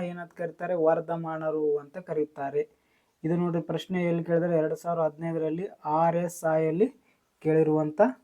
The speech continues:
ಪ್ರಶ್ನೆ. ನೋಡ್ರಿ, ಜೈನ ಧರ್ಮವು ಅತ್ಯಂತ ಪ್ರಾಚೀನ ಧರ್ಮವಾಗಿದೆ. ಜೈನ ಸಂಪ್ರದಾಯದ ಪ್ರಕಾರ ಜೈನ ಧರ್ಮವು ಇಪ್ಪತ್ನಾಲ್ಕು ತೀರ್ಥಂಕರಿಂದ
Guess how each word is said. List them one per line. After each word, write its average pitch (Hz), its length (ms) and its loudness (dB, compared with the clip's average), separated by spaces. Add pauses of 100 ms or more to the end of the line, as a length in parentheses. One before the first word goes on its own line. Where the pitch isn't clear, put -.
(160)
ಪ್ರಶ್ನೆ. - 580 -6 (380)
ನೋಡ್ರಿ, 214 260 12
ಜೈನ 196 440 12 (100)
ಧರ್ಮವು 240 360 10
ಅತ್ಯಂತ 226 460 10
ಪ್ರಾಚೀನ 220 600 6
ಧರ್ಮವಾಗಿದೆ. 202 840 8
ಜೈನ 190 340 -2
ಸಂಪ್ರದಾಯದ 185 680 0
ಪ್ರಕಾರ 175 500 0
ಜೈನ 165 340 0
ಧರ್ಮವು 170 460 -6
ಇಪ್ಪತ್ನಾಲ್ಕು 170 680 -2
ತೀರ್ಥಂಕರಿಂದ 160 800 0